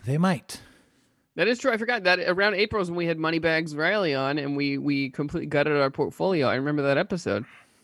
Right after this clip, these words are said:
Speaker 1: Yeah, and
Speaker 2: That really, I think that was a real turning point for this podcast.
Speaker 1: Yeah, well, we were losing a little bit of money there, but, um, I think in the weeks after we did pretty well. We,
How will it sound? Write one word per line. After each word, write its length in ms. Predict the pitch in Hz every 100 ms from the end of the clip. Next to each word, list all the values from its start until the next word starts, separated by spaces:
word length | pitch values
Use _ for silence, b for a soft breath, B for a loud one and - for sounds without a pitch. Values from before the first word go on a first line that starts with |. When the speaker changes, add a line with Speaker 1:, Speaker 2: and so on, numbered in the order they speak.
| _
Speaker 1:
Yeah, 240 | 135 196
and 100 | 135
Speaker 2:
That 100 | 185
really, 220 | 240 220 180
I 80 |
think 160 | 202 285
that 80 | 277
was 100 | 214
a 40 |
real 100 | 196
turning 300 | 180 202 202
point 240 | 196 185 160
for 200 | 180 180
this 120 | 165
podcast. 600 | 185 208 240 - - - _ _ _ -
Speaker 1:
Yeah, 180 | 165 196
well, 160 | 202 214
we 140 | 269
were 120 | 254
losing 300 | 208 190 180
a 80 | 165
little 220 | 170 170
bit 160 | 156 160
of 60 |
money 260 | 151 156 156
there, 260 | 143 143 139
but, 500 | 147 151 - - 165
um, 600 | 160 160 160 160 165 143 b b b b -
I 80 | 170
think 220 | 208 180
in 80 | 160
the 60 |
weeks 260 | 151 147 156
after 380 | 139 127 143 131
we 100 | 131
did 260 | 127 110
pretty 240 | - 135 123
well. 380 | 120 113 110
We, 400 | 113 120 120 127